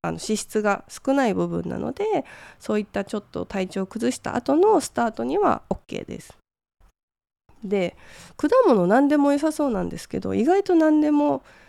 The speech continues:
いいことはなくって、<laughs> あの、みかんとかですね、実は消化めっちゃ悪いんですよ。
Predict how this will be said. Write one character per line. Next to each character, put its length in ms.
い 200
い 40
こ 140
と 120
は 100
な 120
く 120
っ 40
て、 220
<laughs> 300
あ 140
の、 280
み 220
か 180
ん 60
と 140
か 100
で 100
す 120
ね、 260
実 360
は 100
消 220
化 140
め 120
っ 20
ち 140
ゃ 60
悪 160
い 40
ん 40
で 80
す 180
よ。 140